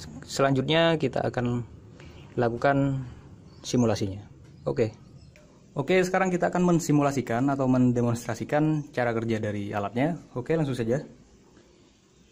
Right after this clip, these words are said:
Di sini tangan saya akan saya taruh di bawah. Itu tutup yang bagian keluar, keluar sabunnya. Maka dia nanti akan otomatis akan memencetnya tanpa kita menyentuh dari tutupnya itu sendiri.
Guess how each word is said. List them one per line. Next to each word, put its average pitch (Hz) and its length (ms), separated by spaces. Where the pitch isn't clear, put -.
Di 143 80
sini 190 340
tangan 156 300
saya 151 240
akan 131 400
saya 120 400
taruh 113 260
di 110 220
bawah. 107 320
Itu 131 220
tutup 131 320
yang 123 160
bagian 117 320
keluar, 113 560
keluar 123 260
sabunnya. 120 540
Maka 127 240
dia 147 160
nanti 156 240
akan 147 240
otomatis 139 540
akan 127 260
memencetnya 135 640
tanpa 127 300
kita 127 180
menyentuh 120 460
dari 131 400
tutupnya 135 400
itu 123 100
sendiri. 110 400